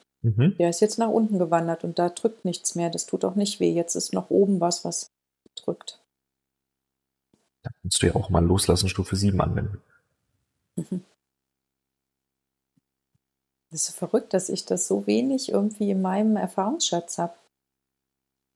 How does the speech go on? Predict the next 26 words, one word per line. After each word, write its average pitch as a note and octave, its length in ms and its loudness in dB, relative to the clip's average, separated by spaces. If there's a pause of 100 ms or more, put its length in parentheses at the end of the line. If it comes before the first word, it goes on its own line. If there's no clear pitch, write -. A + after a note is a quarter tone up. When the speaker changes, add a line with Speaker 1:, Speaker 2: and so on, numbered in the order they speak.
(380)
Speaker 1:
Die, G2+ 380 6
das G2 140 2
Vorgehen, G2+ 440 6
ne? C#3 140 2 (260)
Speaker 2:
Mhm. G#3+ 380 4 (1400)
Speaker 1:
Ich - 100 -12
benutze A2+ 200 2
das G2+ 120 8
in G#2+ 60 4
letzter G#2 180 4
Speaker 2:
Irgendwie. G2+ 120 6
Speaker 1:
Zeit G2 120 8
sehr G2 180 8
viel. G2 280 4 (920)
Speaker 2:
Ja, G3+ 260 4
weil F3+ 80 6
das - 240 -2
bei - 160 2
mir F#3+ 240 2
irgendwie G3+ 280 0
immer A3 280 4
wie A#3 400 2 (800)
vergessen. F3 440 4 (400)
Speaker 1:
Mhm. F3+ 380 6
Speaker 2:
<laughs> - 800 -2
Und - 300 4